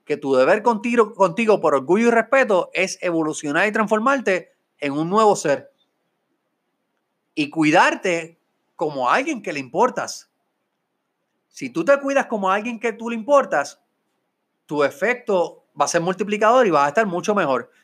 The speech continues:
Y vas a poder alcanzar mucho más resultados. Si no lo haces de esa manera,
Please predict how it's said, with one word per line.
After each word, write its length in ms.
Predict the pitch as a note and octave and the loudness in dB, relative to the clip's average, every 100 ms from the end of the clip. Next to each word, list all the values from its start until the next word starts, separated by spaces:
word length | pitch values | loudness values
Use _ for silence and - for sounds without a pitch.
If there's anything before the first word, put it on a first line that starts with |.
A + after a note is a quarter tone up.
| _ _ | _ _
Y 120 | C3+ | -2
vas 180 | C3 B2+ | 2 2
a 40 | C3+ | 2
poder 200 | E3+ F#3+ | 2 2
alcanzar 380 | G3 G3+ B3+ | 0 0 0
mucho 240 | A#3+ E3 F3+ | 0 -4 -2
más 120 | G3 | -2
resultados. 580 | G3+ G#3 - C3+ A#2 - _ _ _ _ _ | -2 -6 0 0 0 -6 _ _ _ _ _
Si 220 | - D3+ C#3 | -12 -6 2
no 60 | |
lo 100 | C#3 | 4
haces 200 | C#3+ E3+ | 4 0
de 60 | E3+ | -2
esa 140 | F#3+ | 0
manera, 680 | F#3 G#3+ D4 B3+ G3+ E3+ | 2 4 4 2 0 -2